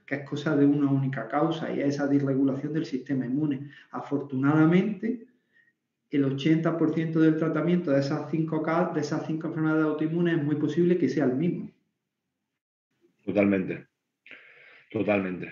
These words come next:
Speaker 2: Muy bien. Muchas gracias, Antonio. Bueno, pues, eh, en este sentido, em, una pregunta que te podría lanzar, Juan José nos dice, para ti, Antonio, a ver qué te parece. Hablan de cómo gestionar una enfermedad como el lupus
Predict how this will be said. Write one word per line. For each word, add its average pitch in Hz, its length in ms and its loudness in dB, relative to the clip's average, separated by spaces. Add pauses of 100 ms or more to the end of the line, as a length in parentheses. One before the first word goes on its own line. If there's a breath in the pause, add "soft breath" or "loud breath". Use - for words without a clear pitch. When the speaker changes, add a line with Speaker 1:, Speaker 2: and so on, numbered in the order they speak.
(120)
Speaker 2:
Muy 98 120 -2
bien. 98 360 -4 (100)
Muchas 95 240 -6
gracias, 92 380 -6 (280)
Antonio. 90 420 -8 (540 loud breath)
Bueno, 139 180 4
pues, 123 140 2 (100)
eh, 110 240 -2
en 107 120 0
este 123 200 0
sentido, 135 880 2
em, 95 1080 -4 (200)
una 113 180 -2
pregunta 110 380 -2
que 101 80 -4
te 98 100 -2
podría 101 640 2
lanzar, 107 540 -6
Juan 98 160 -6
José 95 260 -6
nos 101 160 -2
dice, 101 300 0
para 95 200 -2
ti, 107 100 2
Antonio, 110 360 0
a 98 40 0
ver 92 100 -2
qué 92 60 -8
te 92 120 -10
parece. 104 560 -6 (680 soft breath)
Hablan 127 260 4
de 123 100 6
cómo 131 200 4
gestionar 127 680 2
una 120 120 0
enfermedad 117 580 0
como 101 440 0
el 98 120 2
lupus 139 600 2